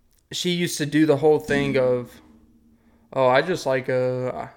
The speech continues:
you know, I like Cheetos. I like nachos. Oh, look at me." Uh, even though, like, I don't think she purposely tripped at the Oscars or whatever the fuck the award thing was. I don't think she purposely did that by any means.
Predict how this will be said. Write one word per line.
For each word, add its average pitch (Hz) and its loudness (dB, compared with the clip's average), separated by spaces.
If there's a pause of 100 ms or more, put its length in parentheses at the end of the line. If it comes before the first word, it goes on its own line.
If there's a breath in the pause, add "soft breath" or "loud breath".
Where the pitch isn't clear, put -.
(340)
you 131 -10
know, 131 -4
I 127 2
like 175 0
Cheetos. 131 -4
I 139 0
like 160 -2
nachos. 120 -6 (1040 soft breath)
Oh, 202 6
look 190 0
at 196 -2
me." 165 -4 (220)
Uh, 120 -2 (460)
even 135 -4
though, 127 2
like, 110 -2
I 123 0
don't 131 -4
think 123 -8
she - -12
purposely 113 -8
tripped 127 -8
at 117 -6
the 123 -6
Oscars 123 -4
or 135 -8
whatever 131 -2
the 127 -10
fuck 131 -6
the 143 -6
award 135 -4
thing 139 -6
was. 139 -4 (400 soft breath)
I - -6
don't 160 0
think 147 2
she 139 -8
purposely 127 -2
did 135 -2
that 135 0
by 135 0
any 135 -4
means. 139 -6